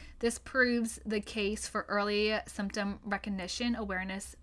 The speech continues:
and access to treatment. So for me, I didn't experience any P P D symptoms during pregnancy. Um,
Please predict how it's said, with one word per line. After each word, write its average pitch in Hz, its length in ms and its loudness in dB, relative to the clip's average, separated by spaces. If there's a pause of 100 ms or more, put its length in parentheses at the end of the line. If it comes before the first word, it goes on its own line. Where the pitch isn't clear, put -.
and 214 160 -2
access 190 540 -2
to - 120 -10
treatment. - 500 -6
So 240 340 8 (340)
for 247 200 8
me, 233 400 6 (1080)
I 220 300 12
didn't 233 200 0
experience 202 680 -2 (200)
any 233 220 4
P 240 160 -4
P 202 160 -6
D 185 120 -6
symptoms 175 500 -8
during - 220 -8
pregnancy. - 600 -12 (920)
Um, 190 460 -2